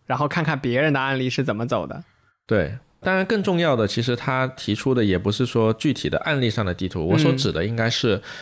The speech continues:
Speaker 2: 你能够从一个茫然不知所措的前提下面去跳出来，然后发现不管是大学生涯也好，还是毕业后进了某家公司，或者是你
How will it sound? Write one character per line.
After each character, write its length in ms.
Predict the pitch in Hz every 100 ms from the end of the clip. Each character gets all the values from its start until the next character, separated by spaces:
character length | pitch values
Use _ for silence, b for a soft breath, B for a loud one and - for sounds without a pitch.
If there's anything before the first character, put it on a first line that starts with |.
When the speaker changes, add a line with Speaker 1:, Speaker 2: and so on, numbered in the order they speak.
| B B
Speaker 2:
你 200 | - 110
能 200 | 95 95
够 200 | 127 170
从 380 | 131 - 101 117
一 100 | 107
个 460 | 113 123 110 90 - _ -
茫 300 | 123 113 120
然 180 | 147 120
不 120 | 135
知 160 | 147 139
所 240 | - 92
措 300 | 78 - 147
的 380 | 113 87 65 - - _ _
前 340 | - - 95 127
提 240 | - 95
下 240 | 101 135 104
面 260 | 110 92
去 220 | 104 - 95
跳 320 | - 185 104
出 220 | - 95
来， 200 | 64 50 - -
然 160 | 104
后 320 | 104 131 104 B B B B
发 260 | - 185
现 360 | 208 220 113 98 B B B B
不 100 | 226
管 300 | - 95 76
是 580 | 107 135 117 98 80 71 -
大 160 | -
学 200 | 110 101
生 240 | 104 117 113
涯 220 | 87 82
也 140 | 87
好， 240 | 85 - -
还 180 | -
是 180 | 101 117
毕 180 | 110 131
业 140 | 117
后 200 | 107 110
进 180 | 98 123
了 80 | 107
某 140 | 98 76
家 120 | 90
公 180 | 107 110
司， 260 | - 107
或 200 | 107 120
者 120 | 87
是 180 | 80 107
你 300 | 98 80 60